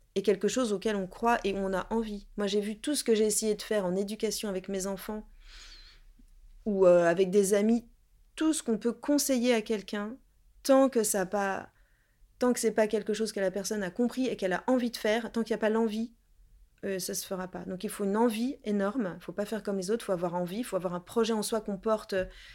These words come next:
et puis, et puis, euh, pour se lancer, euh, beaucoup d'espoir. Et je pense que c'est, elle, elle a très bien, euh, verbalisé, et c'est ça en fait. Moi je pense qu'il y avait beaucoup d'espoir, euh, j'attendais autre chose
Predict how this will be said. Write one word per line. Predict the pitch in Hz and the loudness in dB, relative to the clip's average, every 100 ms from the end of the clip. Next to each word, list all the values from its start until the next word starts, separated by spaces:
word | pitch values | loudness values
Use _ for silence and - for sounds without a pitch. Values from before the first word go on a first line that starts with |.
| - - | -20 -6
et | 196 | -4
puis, | 190 226 | -2 0
et | - | 0
puis, | 190 208 202 | -2 -4 -2
euh, | 180 170 175 - - _ - _ - _ | -2 -2 -8 -12 -18 _ -20 _ -20 _
pour | 202 | -6
se | 196 196 | -2 0
lancer, | 202 226 - 233 254 254 - _ - | 2 2 2 2 0 -4 -20 _ -6
euh, | |
beaucoup | 180 240 262 | -2 -2 0
d'espoir. | 220 - 185 175 - - | 0 -2 -4 -8 -10 -12
Et | |
je | - | -4
pense | 254 - | -2 2
que | 226 | 0
c'est, | 220 208 196 - | 2 2 0 -2
elle, | - 165 | -4 0
elle | 196 | 2
a | 208 | 2
très | 208 - 302 | 0 -2 0
bien, | 269 277 269 | 2 4 4
euh, | 233 202 | 4 2
verbalisé, | 185 247 233 233 220 233 | 2 2 4 2 0 0
et | 269 | 0
c'est | - | 0
ça | 190 254 | -2 -2
en | 214 | -2
fait. | 175 180 190 | -4 -6 -6
Moi | |
je | 180 | -6
pense | - 190 | -6 -8
qu'il | 185 | -6
y | |
avait | 175 | -6
beaucoup | 170 175 214 220 | -8 -8 -8 -8
d'espoir, | 196 - 214 208 196 | -8 -8 -6 -6 -4
euh, | 185 | -2
j'attendais | 190 196 196 202 - | 0 0 0 0 0
autre | 214 - | -2 0
chose | 240 233 139 | 0 0 -4